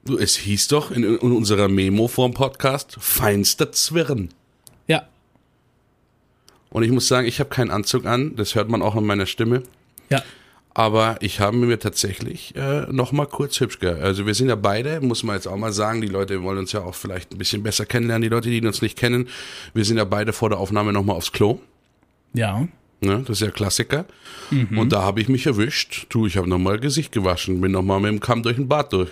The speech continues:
Speaker 1: obwohl mich
Speaker 2: Oh,
Speaker 1: ja keiner
Speaker 2: wow.
Speaker 1: sieht.
Speaker 2: Wow.
Speaker 1: Aber das ist so, äh, hab ich mir halt gedacht, Reilly hat bestimmt seinen Anzug an mit der Weste und diesem, äh, Rüschenteil bei der Brust und bei den Armgelenken.
Speaker 2: Genau, ja.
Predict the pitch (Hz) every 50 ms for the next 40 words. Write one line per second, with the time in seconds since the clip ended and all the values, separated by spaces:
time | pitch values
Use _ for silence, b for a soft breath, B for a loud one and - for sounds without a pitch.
0 | - 92 90 87 98 95 95 - 214 151 98 78 - 120 113 123 123 113 127 -
1 | 123 123 - b b b b b b b b - 185 196 156 107 92 90 92 92
2 | 95 92 92 - 104 - - - 107 101 101 101 101 104 85 82 107 110 110 110
3 | 110 107 92 - - - - _ - - 110 101 104 107 113 117 123 120 - 131
4 | 123 143 139 - - 101 98 98 104 104 104 104 98 - 101 - - 113 107 101
5 | - 104 101 98 98 98 98 B B B B B B B B B 104 104 98 -
6 | 131 120 - 113 123 123 120 110 101 - 95 90 92 104 101 - - 127 117 107
7 | 101 98 101 98 92 98 98 98 98 - 95 95 95 92 - 107 113 117 - -
8 | 135 117 - - 117 113 120 117 107 98 95 92 87 87 95 107 107 - - -
9 | 98 95 87 92 90 90 90 - 87 95 104 110 113 113 120 127 139 131 - 165
10 | 170 - _ _ _ _ _ _ - - 110 101 98 107 143 156 110 98 127 165